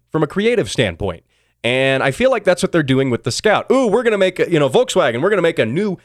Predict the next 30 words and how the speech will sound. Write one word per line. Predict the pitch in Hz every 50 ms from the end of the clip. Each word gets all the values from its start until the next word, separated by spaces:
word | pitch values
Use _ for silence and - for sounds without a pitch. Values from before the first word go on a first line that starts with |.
| _ _ _ _ -
E | 180 202 185
V | 147 180 202 185 170 160 151 -
S | 175 170 - -
U | 175 160
V | 131 156 202 196
thing | 156 - 151 131
that's | 123 117 - -
rugged, | 98 92 160 202 190 170 147 127
and | 127
it'll | 139 139 135
take | - - 180 202 196
on | 170 170 160
the | 139 120
Ford | - 160 165 156 113 -
Bronco | 117 139 175 196 190 175 - - 120 104 95
and | 95 95
the | 104
Jeep | 101 104 156 185 135 131
Wrangler, | 143 185 185 190 185 160 131 117 101 92 - _ _ _
and | - 139 147
we | 156
bought | 151 - - - 170 202 - - 147
the | 147 151 156
International | 156 165 160 151 156 151 151 - - 139 123
brand." | 117 104 147 185 196 160 120 104 95 - - _ _ _ _
All | 196 226 254 254
they | 233 175
did | 143 131 175 208 180
was | 170 151 127
they, | 139 147 143 120